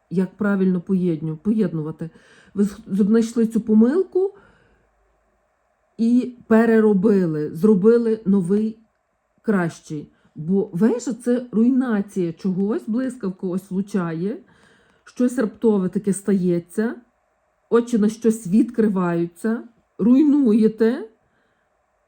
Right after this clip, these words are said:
і т-, тоді росте, ну, в даному випадку тут дерево зображено, росте нове дерево. В класиці вежа руйнується, і на її місці будується нова.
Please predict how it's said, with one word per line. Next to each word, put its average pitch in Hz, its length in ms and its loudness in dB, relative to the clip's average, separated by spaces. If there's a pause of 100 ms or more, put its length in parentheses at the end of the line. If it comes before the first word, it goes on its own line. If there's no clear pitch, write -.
(340)
і 262 140 2
т-, - 200 -6
тоді 233 340 2
росте, 233 440 -4
ну, 247 160 -2
в 185 140 -4
даному 220 280 0
випадку 214 400 -8
тут 190 160 -6
дерево 285 340 -2
зображено, 185 520 -4
росте 254 560 -6
нове 202 340 2
дерево. 175 540 -4 (1080)
В - 60 -20
класиці 214 760 -4 (1080)
вежа 190 540 0
руйнується, 220 840 4 (220)
і 247 300 -2
на 196 160 0
її 202 260 -2
місці 277 440 -2
будується 254 680 0
нова. 214 560 0